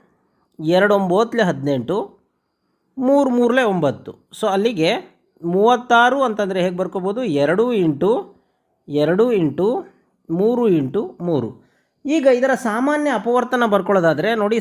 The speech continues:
ಸಾಮಾನ್ಯ ಅಪವರ್ತನ ಏನಿದೆ, ಈ ಎರಡು ಎರಡು ಬರುತ್ತೆ. ಹೌದಾ? ಈ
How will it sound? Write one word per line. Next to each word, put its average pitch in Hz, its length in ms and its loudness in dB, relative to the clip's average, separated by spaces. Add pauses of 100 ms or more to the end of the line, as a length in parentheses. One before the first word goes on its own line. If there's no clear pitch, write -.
ಸಾಮಾನ್ಯ 220 400 0
ಅಪವರ್ತನ 214 440 -2
ಏನಿದೆ, 202 260 0 (640)
ಈ - 20 0 (140)
ಎರಡು 185 220 2 (140)
ಎರಡು 156 160 0 (100)
ಬರುತ್ತೆ. 135 340 0 (1040)
ಹೌದಾ? 190 240 4 (640)
ಈ - 20 -2